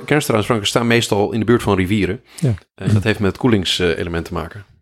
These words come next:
Speaker 2: Dus een aantal van die, eh, van die kerncentrales moest worden stilgelegd vanwege, eh, vanwege het gebrek aan koelwater. Eh, en dan, eh,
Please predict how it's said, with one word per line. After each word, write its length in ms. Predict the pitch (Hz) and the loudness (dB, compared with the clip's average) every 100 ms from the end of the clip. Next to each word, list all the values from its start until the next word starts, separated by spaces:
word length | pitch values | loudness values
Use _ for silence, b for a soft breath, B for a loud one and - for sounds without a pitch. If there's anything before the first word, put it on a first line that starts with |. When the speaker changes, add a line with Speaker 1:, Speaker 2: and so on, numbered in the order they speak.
| - B B B - | -20 B B B -2
Speaker 2:
Dus 140 | 113 | 2
een 100 | 135 | 4
aantal 260 | 143 147 120 | 4 4 4
van 100 | 113 | 4
die, 280 | 101 95 92 | 4 4 4
eh, 60 | |
van 100 | 82 | 2
die 80 | 104 | 0
kerncentrales 420 | - 98 107 87 | 2 2 2 2
moest 240 | 85 123 - | 4 2 2
worden 240 | 98 90 | 2 2
stilgelegd 520 | - 139 107 90 78 | 2 2 4 2 0
vanwege, 480 | - 107 104 92 78 - B B B | 2 4 4 4 0 -6 B B B
eh, 260 | - 98 90 | -4 0 0
vanwege 300 | 90 113 98 | 0 2 2
het 100 | 98 | 0
gebrek 240 | - 90 - | 0 -2 -2
aan 60 | |
koelwater. 520 | - 123 120 120 147 165 _ B B B B B B | -2 2 4 4 2 -4 _ B B B B B B
Eh, 640 | - 104 98 92 90 87 - | -4 0 4 4 2 2 4
en 140 | 117 | 4
dan, 400 | 147 131 104 135 | 6 4 2 -2
eh, 140 | - | -2